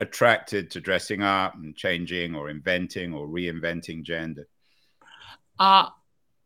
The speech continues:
Speaker 2: I don't think Doris was really reinventing gender, and I think, in fact, it's more true of Doris and people, a certain kind of person, than it is of most of us. I think that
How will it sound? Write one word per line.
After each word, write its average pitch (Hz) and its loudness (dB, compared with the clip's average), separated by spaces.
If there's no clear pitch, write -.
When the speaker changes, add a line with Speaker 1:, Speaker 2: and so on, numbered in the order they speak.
Speaker 2:
I 170 4
don't 202 0
think 175 -4
Doris 127 0
was 120 -4
really 123 2
reinventing 107 0
gender, 165 0
and 139 2
I 139 0
think, 165 -6
in 156 -4
fact, 135 -2
it's 131 -2
more 135 0
true 127 -4
of 110 -4
Doris 113 0
and 110 2
people, 104 0
a - -6
certain 120 -2
kind 127 4
of 123 -8
person, 113 -2
than 110 2
it 104 -2
is 107 -2
of 101 -12
most 117 -4
of 90 -6
us. 78 -4
I 110 4
think 139 0
that 117 2